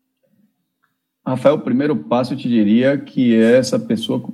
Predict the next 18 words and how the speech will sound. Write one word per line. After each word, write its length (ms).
estudar 520
um 100
pouco 400
sobre 880
o 60
mercado 1040
de 140
startups, 600
o 60
mercado 420
de 100
venture 320
capital. 440
Entender, 880
principalmente, 960
a 100
relação 560
risco-retorno, 1000